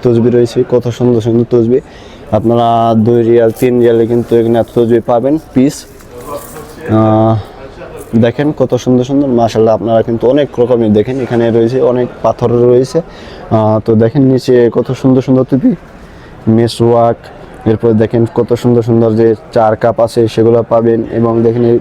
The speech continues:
পাশে যে কত সুন্দর সুন্দর, আহ, দেখেন এ-, এটা কিন্তু, এ-, এটার ভিতরে যে, যে সুরমা আছে, সুরমা কিন্তু এটার ভিতরে রাখে, রাখার জন্য যে বক্স, সেই বক্স এটা।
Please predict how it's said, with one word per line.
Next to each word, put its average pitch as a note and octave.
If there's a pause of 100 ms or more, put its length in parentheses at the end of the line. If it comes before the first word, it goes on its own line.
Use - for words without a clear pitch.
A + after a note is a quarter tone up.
(120)
পাশে A#2
যে A2
কত A#2+
সুন্দর B2
সুন্দর, B2+
আহ, G#2
দেখেন D3 (100)
এ-, A#2 (100)
এটা C3+
কিন্তু, D3+ (640)
এ-, A2+
এটার C3
ভিতরে C3 (1160)
যে, A#2+
যে A#2 (680)
সুরমা C3+
আছে, D3
সুরমা B2+
কিন্তু C3
এটার B2
ভিতরে B2
রাখে, B2+
রাখার A#2
জন্য A#2+
যে A2+ (200)
বক্স, A#2
সেই A2+
বক্স A#2
এটা। A#2+